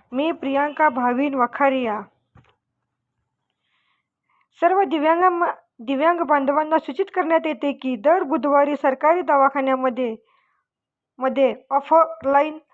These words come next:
फॉर्म मोफत भरण्याची, भरण्यात येत आहे. ही योजना दोन हप्ते चालू झाली आहे, तरी सर्व दिव्यांग, सर्व नवीन दिव्यांग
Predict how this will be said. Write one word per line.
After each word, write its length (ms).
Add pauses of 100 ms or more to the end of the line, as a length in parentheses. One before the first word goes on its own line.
(220)
फॉर्म 340 (440)
मोफत 520 (400)
भरण्याची, 480 (120)
भरण्यात 320 (100)
येत 220
आहे. 280 (440)
ही 200
योजना 480 (280)
दोन 200
हप्ते 360
चालू 340
झाली 420 (680)
आहे, 300
तरी 300
सर्व 260
दिव्यांग, 520 (1000)
सर्व 180
नवीन 360
दिव्यांग 380